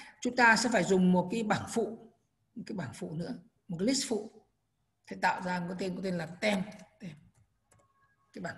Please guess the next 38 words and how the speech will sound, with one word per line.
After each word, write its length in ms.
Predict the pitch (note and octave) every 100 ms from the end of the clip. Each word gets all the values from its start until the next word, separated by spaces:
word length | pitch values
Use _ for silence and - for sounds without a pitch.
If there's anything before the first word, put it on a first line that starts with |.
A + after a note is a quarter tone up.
| -
tem 140 | F#3 E3+ - - _ _
nhé. 220 | F#3+ F#3+ - - - - -
Cái 80 |
bảng 180 | F#3+ D#3
tem 180 | F3+ F#3
là 60 | E3
cái 140 | G3
bảng 160 | F#3 C3
phụ. 340 | - A3+ - - - _ _ _ _ _ - _ _ _ _
Nhưng 180 | - F3+
mà, 80 | E3+
nhưng 240 | F3 F#3+ F#3+
mà 80 | F3+
là 180 | E3+
rất 160 | E3+ B3+
quan 140 | A#3+ F#3+
trọng, 160 | C4+ - - - _ _ A#3+
rất 100 | A3
quan 140 | F3
trọng. 180 | E3+ E3+ - _ _ _ _ _ _ _ _ _
Rồi. 320 | - F3 F3+ F3 - - - _ _ _ _ _ _
Rồi, 220 | F3+ F#3 F3+
thế 300 | - - -
cái 80 | A#3+
làm 160 | A#3+ G#3
như 60 |
sau 220 | A3 A3 A3
này. 160 | G3 - - - - _
Bây 120 | G#3
giờ 200 | G#3 F#3+ F#3
chúng 80 | G3
ta 120 | G#3
làm, 240 | G3 F3+
à, 100 | F3 F3
tổng 160 | D#3
quát 160 | F3+ A#3+
luôn 260 | A3+ G#3+ G#3+
nhá. 260 | B3+ F#3